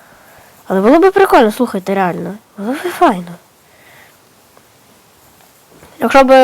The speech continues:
мене дивилися ро-, розробітники Майнкрафту цього, е, Crafting and Building називається версія, тобто Майнкрафт, так. Якщо б розробники, е, почули мене, то, може би, вони таке і зробили.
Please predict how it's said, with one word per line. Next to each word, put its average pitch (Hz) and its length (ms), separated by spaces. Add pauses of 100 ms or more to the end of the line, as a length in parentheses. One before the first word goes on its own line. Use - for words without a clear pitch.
(100)
мене 247 240
дивилися 233 520
ро-, 214 220 (360)
розробітники 233 960
Майнкрафту 220 680
цього, 202 500 (520)
е, 202 100
Crafting 214 560 (220)
and 208 200
Building 196 840
називається 185 720
версія, 175 720
тобто 196 220
Майнкрафт, 185 640 (120)
так. - 320 (1000)
Якщо 247 300
б 240 140
розробники, 226 1160 (420)
е, 196 440
почули 240 760
мене, 202 480
то, 208 240
може 233 300
би, 226 140
вони 226 240
таке 220 320
і 208 40
зробили. 196 540